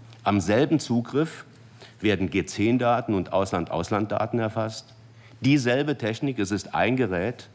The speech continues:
erfasst diese Daten. Dieselben Mitarbeiter arbeiten daran und es ist dieselbe Abteilung. Hierfür sprechen auch aber die neu beabsichtigten Regelungen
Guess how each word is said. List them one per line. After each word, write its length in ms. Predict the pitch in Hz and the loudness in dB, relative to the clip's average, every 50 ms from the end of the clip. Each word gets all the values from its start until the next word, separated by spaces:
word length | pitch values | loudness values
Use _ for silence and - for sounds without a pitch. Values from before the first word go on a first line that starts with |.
| - - - - - - - - - - - - | -20 -20 -20 -20 -20 -20 -20 -20 -20 -20 -16 -8
erfasst 460 | - 92 92 - 90 82 - - - | -6 -6 -2 0 0 -2 -2 -4 -6
diese 200 | 113 110 117 113 | -4 -2 -2 -2
Daten. 540 | 104 107 101 104 107 107 - 113 113 113 101 - 110 | 0 0 0 0 0 0 -2 -4 -4 -4 -4 0 0
Dieselben 460 | 117 101 95 107 123 135 127 127 110 | 0 2 4 2 2 2 2 2 0
Mitarbeiter 600 | 113 113 135 123 117 117 110 110 113 123 113 82 | 2 0 0 -2 0 0 -2 -2 0 -2 -2 0
arbeiten 540 | 69 95 98 98 110 107 107 - - 110 101 | 0 0 0 2 2 0 0 -2 -4 -4 -2
daran 400 | 101 95 92 98 95 98 101 - - - - - - - | -2 0 0 0 -2 -2 -6 -8 -12 -20 -20 -20 -14 -6
und 160 | - 104 92 | -2 -2 -2
es 80 | 95 90 | -2 -4
ist 160 | 92 - - | -4 -4 -4
dieselbe 360 | 95 78 76 73 76 78 85 | -4 -2 -2 -2 -2 0 0
Abteilung. 520 | 71 67 - - - 71 - - - - - - - - - - - - - - - - - - - - - _ _ _ - - | 0 0 -2 -4 -6 -6 -6 -6 -12 -14 -16 -18 -20 -20 -20 -20 -20 -20 -20 -20 -20 -20 -20 -20 -20 -20 -20 _ _ _ -6 0
Hierfür 240 | - 131 131 147 139 | 0 2 2 2 0
sprechen 340 | - - 127 123 - 120 - | 0 0 -2 -2 -2 -2 -2
auch 360 | - 85 95 120 151 160 - | 0 2 2 2 2 0 0
aber 440 | - 117 120 127 120 117 110 101 - - - - - | 0 0 2 2 2 0 0 -2 -6 -14 -18 -8 -2
die 80 | 107 | 0
neu 380 | 101 101 98 92 95 110 135 151 | 2 4 4 4 4 4 4 4
beabsichtigten 720 | 127 123 - - 123 - - 127 117 - 107 98 - 107 90 | 2 0 0 0 -2 -4 -4 -8 -8 -8 -8 -8 -4 -4 -4
Regelungen 680 | 71 71 80 90 92 107 107 110 123 139 160 165 160 | -4 -2 -2 0 0 2 2 2 2 0 -2 -4 -6